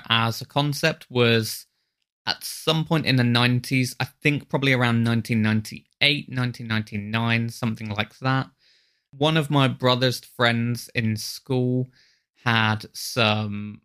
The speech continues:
um, space orcs and some space marines. Now, you'll note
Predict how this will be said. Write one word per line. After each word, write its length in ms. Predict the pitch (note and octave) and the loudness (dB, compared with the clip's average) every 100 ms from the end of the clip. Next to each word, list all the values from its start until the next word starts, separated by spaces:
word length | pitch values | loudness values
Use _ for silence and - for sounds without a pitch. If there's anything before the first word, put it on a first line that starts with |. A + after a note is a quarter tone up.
| _ _ _ _ - | _ _ _ _ -4
um, 500 | - - - - - | -2 0 -2 -8 -14
space 560 | - - - C3+ C#3+ - | -4 0 2 2 2 -2
orcs 580 | D#3+ F3 - - - - _ - | 0 -2 -4 -14 -18 -18 _ 0
and 440 | B2 A#2+ A#2 A#2 | 2 4 2 0
some 200 | - B2+ | 0 -2
space 340 | A2+ A2+ G2 - | 0 0 -2 -4
marines. 460 | - - - - _ _ _ _ _ _ _ _ _ _ _ - | -12 -12 -14 -20 _ _ _ _ _ _ _ _ _ _ _ -2
Now, 100 | C3+ | 0
you'll 180 | B2+ C#3 | 2 4
note 240 | D3+ D#3+ | 4 2